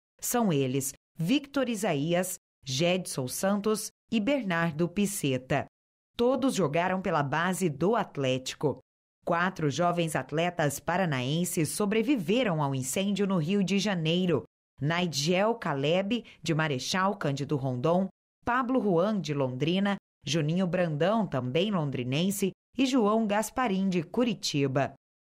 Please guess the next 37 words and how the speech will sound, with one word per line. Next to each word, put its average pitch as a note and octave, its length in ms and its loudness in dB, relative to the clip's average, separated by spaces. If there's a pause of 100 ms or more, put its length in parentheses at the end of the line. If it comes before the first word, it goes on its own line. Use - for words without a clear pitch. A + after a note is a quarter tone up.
(220)
A C#3+ 80 -2
diretoria F#3+ 600 0
do E3 100 -2
Flamengo E3 600 0
afirmou D3 680 0
que, F3 200 -2
em D3 120 0
apoio E3 400 0
às C#3 220 -2
famílias, F#3+ 560 0 (300)
manterá F3+ 440 0
o G3 60 0
pagamento F3+ 640 -2
dos G3 160 0
salários F#3 600 0
de E3 100 0
todos G#3+ 500 0
os G3+ 140 -4
atletas E3+ 720 -2
que A#3 160 -2
faleceram. C#3 800 -2 (580)
E A3 140 0
aqui D#4+ 240 0
no D#4+ 100 0
Paraná, D4 460 2
a A3+ 80 0
cada F#3+ 320 0
duas D#3+ 600 0
horas, D#3 460 2
uma E3+ 220 2
ocorrência E3+ 640 0
de D3+ 160 -2
incêndio F#3 600 0
em C#3 180 -2
edificação F3+ 800 -2
é G#3+ 40 0
registrada. D3 880 0